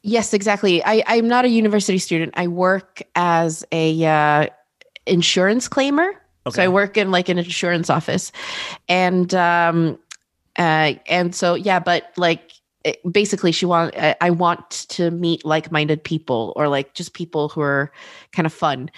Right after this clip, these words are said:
Speaker 1: And so she, and I've always had this, like, thing for clowning. So I
Speaker 2: Yeah.
Speaker 1: just signed up for, like, a clowning course. Yeah. <laughs>
Speaker 2: It's so fucking, and then the,
Speaker 1: Basically.
Speaker 2: whoever the guy is that plays your, like, really selfish gay best friend.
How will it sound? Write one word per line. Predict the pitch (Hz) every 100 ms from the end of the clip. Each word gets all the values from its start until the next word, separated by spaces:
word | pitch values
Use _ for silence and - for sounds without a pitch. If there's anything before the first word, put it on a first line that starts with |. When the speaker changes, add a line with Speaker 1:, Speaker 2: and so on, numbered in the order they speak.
| -
Speaker 1:
And | - 165
so | 170
she, | 175 160 151 -
and | 156 165 -
I've | 170 170
always | 170 165
had | 170 160
this, | 156 -
like, | 143
thing | - 147 151
for | 156
clowning. | - - 131 147 180 220 247 - - -
So | 135 151
I |
Speaker 2:
Yeah. | 165
Speaker 1:
just | 170 -
signed | 165
up | 160
for, | - 151
like, | 147
a | 147
clowning | - 143 139 135
course. | - 165 -
Yeah. | - 165 -
<laughs> | - - 370 - - 392
Speaker 2:
It's | 135 -
so | - - - 185 175 160 131
fucking, | - 160 151 117
and | 139
then | 139
the, | - 123
Speaker 1:
Basically. | - 185 - _ _
Speaker 2:
whoever | - 170 190
the | 208
guy | 151 143 165
is | 170
that | 135 123
plays | 143 139 117
your, | 123
like, | 117
really | 107 123 127
selfish | - 123 110 123 127 123 - -
gay | 117
best | 117 117 113
friend. | - 104 107 135